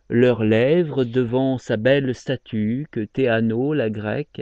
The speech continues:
a savamment modelée. La chevelure est d'or massif, les membres d'ivoire et les yeux d'émeraude,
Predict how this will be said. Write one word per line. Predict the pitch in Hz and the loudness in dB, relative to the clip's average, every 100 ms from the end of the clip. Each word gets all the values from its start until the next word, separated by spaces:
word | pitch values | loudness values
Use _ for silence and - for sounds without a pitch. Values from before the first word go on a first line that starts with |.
| - | -10
a | 107 | -10
savamment | - 120 117 117 127 | -6 -4 -2 -4 -2
modelée. | 117 120 113 104 101 113 147 _ _ _ _ _ _ - | -2 -2 -2 -2 -2 -6 -10 _ _ _ _ _ _ -2
La | 120 | 0
chevelure | 113 131 120 131 156 151 | 2 2 2 2 4 2
est | 113 | 0
d'or | 110 127 120 | 2 2 2
massif, | 110 120 - 117 131 - | 0 -4 -6 -10 -10 -10
les | 107 107 104 | -6 -4 0
membres | 117 131 135 110 110 | 0 0 -2 -2 -2
d'ivoire | 117 110 110 127 160 143 | -2 -2 0 0 0 -4
et | 107 | -4
les | 110 104 110 | -4 -4 -4
yeux | 110 | -2
d'émeraude, | 117 117 110 120 147 127 | -2 -2 -2 -2 -2 -4